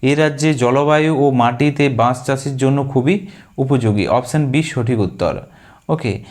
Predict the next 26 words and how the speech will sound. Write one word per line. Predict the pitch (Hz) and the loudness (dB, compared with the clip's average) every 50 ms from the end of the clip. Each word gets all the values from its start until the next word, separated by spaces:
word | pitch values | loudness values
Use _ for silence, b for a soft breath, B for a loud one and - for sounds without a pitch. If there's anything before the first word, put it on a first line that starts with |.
| B B B | B B B
এর | 143 151 170 170 | -2 0 0 0
পাশাপাশি | 160 135 139 135 160 160 165 170 160 165 | 0 0 0 0 0 0 0 0 0 0
তোমরা | 160 185 160 151 156 151 | 0 0 0 2 2 2
মনে | 147 135 123 123 139 165 | 2 2 2 2 2 2
রাখবে, | 170 156 135 127 123 120 117 | 2 0 0 0 0 0 0
আসাম | - - 113 123 123 - 165 170 165 | 0 0 -2 -2 0 0 -2 0 2
রাজ্যে | 160 160 151 143 - 156 | 0 0 0 0 -2 -2
ন্যাশনাল | 147 127 120 117 117 147 151 156 156 151 | 0 0 -2 -2 0 0 0 0 0 0
পার্ক | 156 135 123 131 135 139 | 0 0 0 0 0 2
রয়েছে, | 139 139 139 131 139 143 | 2 2 2 2 2 0
মানস | 135 127 113 113 120 131 147 170 160 - 143 | 0 2 2 2 2 2 2 0 0 0 0
ন্যাশনাল | 131 127 123 - 139 135 135 135 | 0 0 0 0 0 0 0 0
পার্ক | 127 - 123 123 127 123 - | 0 0 -2 -2 -2 -4 -6
খুবই | - - 131 135 156 160 160 160 B B B B B B B B | -4 -2 0 2 0 0 0 -4 B B B B B B B B
গুরুত্বপূর্ণ, | 120 123 131 135 135 - 151 143 135 131 131 131 131 131 | 2 2 4 2 0 -4 -4 0 2 2 2 4 2 2
তোমাদের | 127 123 127 127 127 123 | 2 2 2 2 0 0
পরীক্ষাতে | 123 120 120 123 123 135 127 127 | 0 0 0 0 0 0 0 2
আসে। | 117 107 110 110 - 135 | 2 2 2 0 -2 -2
মানস | 135 131 113 110 113 131 139 139 - | 0 2 2 2 2 2 0 -2 -2
ন্যাশনাল | 135 127 120 131 127 127 127 | -2 0 0 0 0 0 0
পার্ক | 123 127 123 120 120 117 | 0 0 0 -2 -2 -2
কোথায় | 117 113 113 135 135 | -6 -4 -2 0 0
অবস্থিত? | 131 131 131 - 139 135 - | 0 -2 -4 -6 -6 -4 -4
আসাম | - - 104 107 110 113 139 139 143 127 | -4 0 0 -2 0 0 -2 -2 0 0
রাজ্যে | 110 104 101 101 - 113 | 0 0 0 0 -2 -2
অবস্থিত। | 95 92 90 - - - 107 - | -2 -2 -4 -6 -8 -10 -8 -8